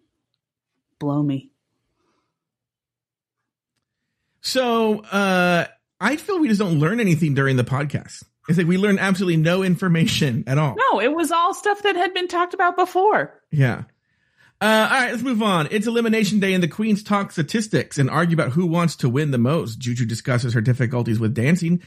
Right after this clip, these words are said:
Speaker 2: Shay shares about her nerves, and Cracker confesses her lack of confidence. There was really nothing to it for this Elimination
Speaker 1: No.
Speaker 2: Day for me. There was nothing. It was just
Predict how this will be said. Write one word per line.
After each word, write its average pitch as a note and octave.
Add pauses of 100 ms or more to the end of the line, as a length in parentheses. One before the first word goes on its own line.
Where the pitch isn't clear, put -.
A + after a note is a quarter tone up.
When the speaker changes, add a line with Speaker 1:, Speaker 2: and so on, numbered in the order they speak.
Speaker 2:
Shay C#3+
shares C#3+
about C3
her B2+
nerves, F3+
and -
Cracker G3+
confesses F3
her C3
lack C#3
of C#3
confidence. F#3 (1300)
There C4+
was A3+
really B3
nothing D#3+
to C#3+
it -
for B2
this A#2
Elimination A#2
Speaker 1:
No. A2+
Speaker 2:
Day A2
for A2+
me. G#2+
There A2
was A2
nothing. A2+
It G#2
was G#2
just A#2+